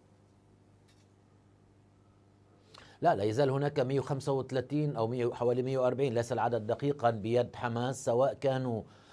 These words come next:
آه، قتلى أو سواء كانوا أحياء أو جرح، يعني، أحياء، آه، لم يصابوا أو أحياء جرح، وهذا ضغط هائل على نتنياهو حكومة الحرب الإسرائيلية.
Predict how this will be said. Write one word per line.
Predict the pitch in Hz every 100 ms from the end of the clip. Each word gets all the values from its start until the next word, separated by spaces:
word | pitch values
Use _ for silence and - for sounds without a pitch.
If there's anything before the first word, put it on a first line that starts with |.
| - -
آه، | 104 107 107 107 -
قتلى | 147 147 143 160 - -
أو | 117 127 123
سواء | 139 131 135 110
كانوا | 147 139 139 139 110
أحياء | - 139 156 165 -
أو | 147 151
جرح، | 190 156 - - -
يعني، | 92 95 87
أحياء، | 123 139 - -
آه، | 113 113
لم | 127 131
يصابوا | 127 127 147 139
أو | 131 -
أحياء | - 151 147
جرح، | 180 - - - - -
وهذا | 110 135 147
ضغط | 139 156 156
هائل | 143 180 160
على | 107 107 107
نتنياهو | 107 117 107 107
حكومة | 98 104 117 113
الحرب | - 117 107
الإسرائيلية. | 101 - 113 107 104 82